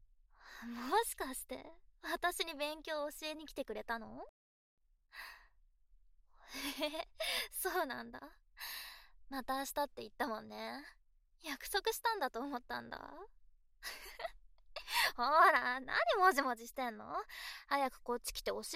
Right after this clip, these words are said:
えてよ。今日も全然わかんないんだからさ。うん、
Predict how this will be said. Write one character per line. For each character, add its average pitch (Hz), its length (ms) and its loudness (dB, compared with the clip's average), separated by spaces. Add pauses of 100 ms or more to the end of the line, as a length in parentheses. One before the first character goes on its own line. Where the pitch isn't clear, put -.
え 339 40 2
て 320 180 4
よ。 254 420 0 (680)
今 285 120 6
日 269 40 6
も 240 160 -2 (100)
全 320 240 0 (160)
然 330 200 10
わ 294 120 6
か 320 180 10
ん 294 80 4
な 262 100 6
い 233 40 0
ん - 40 -2
だ 202 80 -2
か 202 100 0
ら 208 80 -2
さ。 240 380 0 (4000)
う 262 40 -4
ん、 240 600 4